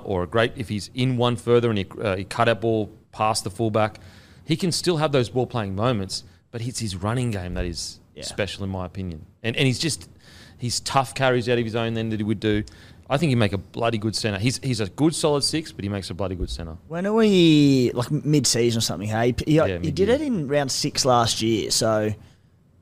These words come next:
Speaker 2: potentially earlier than mid-season,
Speaker 1: Probably
Speaker 2: A C L.
Speaker 1: early. I mean, he's so dedicated that it wouldn't surprise me if he
Speaker 2: Yeah.
Speaker 1: comes back a bit earlier. Uh, now, another guy that hasn't been talked, like, you know, there's been Bud Sullivan, uh, Latu Fainu. Samuel Fainu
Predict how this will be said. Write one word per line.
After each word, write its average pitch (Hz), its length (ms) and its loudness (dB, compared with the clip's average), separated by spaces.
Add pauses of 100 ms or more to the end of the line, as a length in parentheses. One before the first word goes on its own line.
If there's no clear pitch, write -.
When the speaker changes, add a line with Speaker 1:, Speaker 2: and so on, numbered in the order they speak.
(720)
Speaker 2:
potentially 117 520 -4
earlier 131 240 2
than 147 120 -2
mid-season, 170 420 0
Speaker 1:
Probably 170 180 4
Speaker 2:
A 110 40 4
C 104 100 4
L. 107 80 4
Speaker 1:
early. 123 80 2
I - 40 2
mean, 131 180 2 (340)
he's 123 160 0
so 170 180 6
dedicated 104 580 0 (460)
that 107 240 -2 (260)
it - 20 -12
wouldn't 113 220 2
surprise 92 360 0
me 92 80 -4
if 85 60 -8
he 120 80 -12
Speaker 2:
Yeah. 113 60 -6
Speaker 1:
comes 85 140 -6
back 82 120 -4
a 87 60 -4
bit 90 120 -2
earlier. 101 300 2 (400)
Uh, 127 320 4
now, 117 240 0 (920)
another 156 180 4
guy 143 140 6
that 127 60 4
hasn't 147 220 2
been 139 120 4
talked, 156 340 2
like, 127 200 0
you 127 100 0
know, 117 100 4
there's 110 120 -2
been 107 200 -2
Bud 120 240 2
Sullivan, 117 720 2
uh, 104 200 -2
Latu 113 400 0
Fainu. 110 640 2 (720)
Samuel 208 480 0
Fainu 101 440 -2